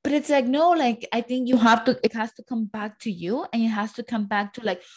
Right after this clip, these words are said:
what are you truly passionate? Why are you, why do you wanna become a lawyer? Is it because your parents have ingrained in you that, you know, that you argue so much, or that you, that you always are, like, you know, willing to argue? Or is it because,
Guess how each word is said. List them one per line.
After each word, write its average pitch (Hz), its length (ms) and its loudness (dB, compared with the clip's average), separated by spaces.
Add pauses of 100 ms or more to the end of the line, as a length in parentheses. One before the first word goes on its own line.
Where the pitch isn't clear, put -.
(140)
what 254 200 0
are 427 140 2
you 294 60 2
truly 240 320 -2
passionate? 202 580 -4
Why 233 360 0
are 302 80 -2
you, 254 240 -4
why 240 200 -4
do 302 100 -6
you 302 120 -6
wanna 254 240 -4
become 226 360 -8
a 185 120 -6
lawyer? 180 200 -6
Is 190 140 -8
it 214 60 -10
because 214 340 -8
your 208 100 -4
parents 220 400 -6
have 214 180 -6
ingrained 190 340 -8
in 202 140 -6
you 202 180 -2
that, - 160 -2 (280)
you 220 80 -2
know, 226 100 2
that 202 100 -2
you 208 240 -2
argue 202 320 -4
so 208 220 -10
much, 190 340 -6
or 240 80 -8
that 190 180 -8
you, 190 300 -4
that 202 140 -8
you 208 220 -4 (100)
always 208 400 -4
are, 196 120 -6
like, 185 220 -8
you 190 60 -12
know, 185 100 -8
willing 196 380 -4
to - 160 -20
argue? 226 400 -8 (340)
Or 254 100 0
is 254 140 -4
it 226 80 -6
because, 240 580 -2